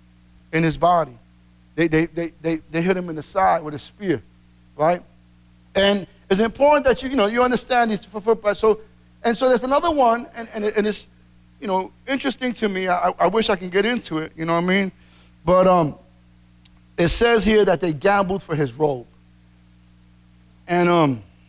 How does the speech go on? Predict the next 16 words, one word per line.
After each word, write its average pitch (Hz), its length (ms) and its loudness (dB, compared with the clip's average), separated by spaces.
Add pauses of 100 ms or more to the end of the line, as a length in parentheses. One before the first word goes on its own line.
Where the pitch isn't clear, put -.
(1500)
yeah, 185 140 0
man, 160 160 0
I, 165 60 2
I 190 240 0
have 202 200 2
a 170 100 2
whole 202 280 2
thing 196 260 -2
stirred 196 300 2
up 180 120 2
in 170 60 -6
my 165 120 2
spirit 180 240 0
about 165 180 2
them 165 120 -2
gambling, 175 680 -2